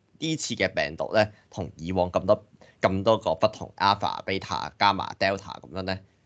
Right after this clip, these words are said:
其實係有好大嘅分別。咁至於呢，而家大家打咗嘅疫苗究竟有冇效呢？咁呢，都尚待研究當中，要睇下呢，呢個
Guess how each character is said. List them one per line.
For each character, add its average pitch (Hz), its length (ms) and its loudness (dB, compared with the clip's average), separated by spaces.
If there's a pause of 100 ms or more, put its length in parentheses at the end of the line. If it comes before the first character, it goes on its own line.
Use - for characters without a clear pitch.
(100)
其 80 260 0
實 85 160 -2
係 90 260 -2
有 76 140 -6
好 78 300 -6
大 107 240 2
嘅 80 180 -6
分 101 200 0
別。 110 320 6 (560)
咁 143 160 2
至 127 180 -8
於 127 120 2
呢， 135 160 8
而 104 260 6
家 98 100 2
大 90 160 0
家 110 140 -2
打 95 320 2
咗 107 160 -4
嘅 107 80 -2
疫 92 260 -6
苗 - 260 -14
究 87 200 -4
竟 78 120 -8
有 98 120 0
冇 76 240 -8
效 69 220 -2
呢？ 92 180 0 (600)
咁 104 200 0
呢， 127 240 4
都 127 80 -2
尚 82 320 0
待 73 100 -2 (160)
研 - 180 -20
究 85 180 -2
當 98 200 2
中， 110 300 4 (140)
要 80 100 -6
睇 92 240 -2
下 90 160 2
呢， 95 160 2
呢 95 140 -2
個 87 100 0